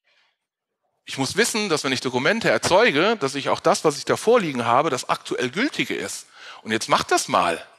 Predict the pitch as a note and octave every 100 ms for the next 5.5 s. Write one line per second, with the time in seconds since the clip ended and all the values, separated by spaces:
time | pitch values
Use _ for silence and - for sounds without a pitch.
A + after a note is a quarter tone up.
0 | _ _ _ _ - A2+ C3 D#3 - -
1 | A3 E3+ C#3 B2+ A2+ A2 G#2 F#2 E2+ E2
2 | - - - _ - F#3+ G3+ D#3+ D3+ F#3+
3 | G#3 G#3 G#3 G3+ F3 E3 D#3+ E3 D3 B2+
4 | - C3+ - - A3 G#3 D#3 C3 E3 E3+
5 | D3 B2 B2+ A2+